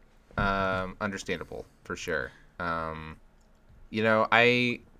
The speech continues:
yeah, I'd say f-, one thing that that brings up is something I wanna talk about is, uh, I have kinda two main points against this movie. Uh, there's both,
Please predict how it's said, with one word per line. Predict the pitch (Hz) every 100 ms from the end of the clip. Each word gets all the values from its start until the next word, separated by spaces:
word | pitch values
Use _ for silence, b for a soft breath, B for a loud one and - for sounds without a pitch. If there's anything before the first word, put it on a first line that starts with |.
| - -
yeah, | 110 98 82 -
I'd | 131 139
say | 180 156
f-, | 123 - - -
one | 123 120 127
thing | 131 123 110 104 104 - 101
that | 104 95
that | 98 92
brings | 98 90
up | 92 87
is | 90 -
something | 90 87
I | 85
wanna | 85 82
talk | 87 85
about | 85 85
is, | 82 -
uh, | 104 101 -
I | 117
have | 143 135 131 -
kinda | 127 101
two | - - 107 107 104 104 98 -
main | 107 101 98 95 92 92 90 - - - - -
points | 107 95
against | 98 110 110 98
this | 90
movie. | 90 80 82 78
Uh, | 85
there's | 95 87 -
both, | - 110 98